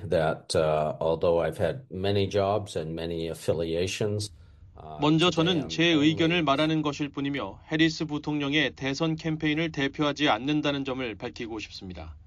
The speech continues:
Speaker 2: 카멀라 해리스 후보는 민주당 전당대회 수락 연설에서 독재자에게 아부하지 않겠다고 말했고 김정은을 구체적으로 언급했습니다. 이것이 저와 미국을 위한 국가 안보 지도자 협회가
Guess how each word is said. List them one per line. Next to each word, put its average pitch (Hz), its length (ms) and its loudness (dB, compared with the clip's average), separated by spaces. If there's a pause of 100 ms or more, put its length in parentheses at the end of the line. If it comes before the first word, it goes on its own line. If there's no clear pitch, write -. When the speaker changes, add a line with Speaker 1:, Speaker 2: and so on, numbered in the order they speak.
(600)
Speaker 2:
카멀라 165 320 4
해리스 160 340 4
후보는 151 500 2 (220)
민주당 151 520 4
전당대회 151 800 2
수락 165 380 -2
연설에서 131 600 -4 (380)
독재자에게 147 840 2
아부하지 135 520 2
않겠다고 139 640 0
말했고 117 560 -2 (280)
김정은을 151 600 2
구체적으로 147 800 0
언급했습니다. 117 920 -6 (680)
이것이 135 540 4
저와 147 420 4
미국을 143 480 2
위한 139 320 2
국가 151 540 2
안보 147 380 2
지도자 135 520 -4
협회가 147 540 -4